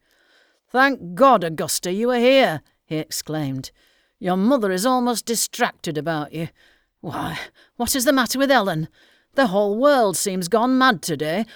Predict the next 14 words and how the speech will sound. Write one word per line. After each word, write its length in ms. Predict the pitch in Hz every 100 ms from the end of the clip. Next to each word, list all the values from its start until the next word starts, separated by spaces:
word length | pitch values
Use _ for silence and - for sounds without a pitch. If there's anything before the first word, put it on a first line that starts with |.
| _ -
or 200 | 190 151
hell 260 | 247 180
has 120 | 160
set 240 | - 196 -
its 200 | - 147
demons 600 | 190 277 247 170 165 147
loose. 440 | 147 143 - - - _ _ _ _
I've 220 | 185 160 147
just 200 | 190 -
seen 180 | 202
our 160 | 202 214
friend 380 | 214 285 190 160
Captain 380 | 220 - 240 240
Hindley's 560 | 254 220 170 165 196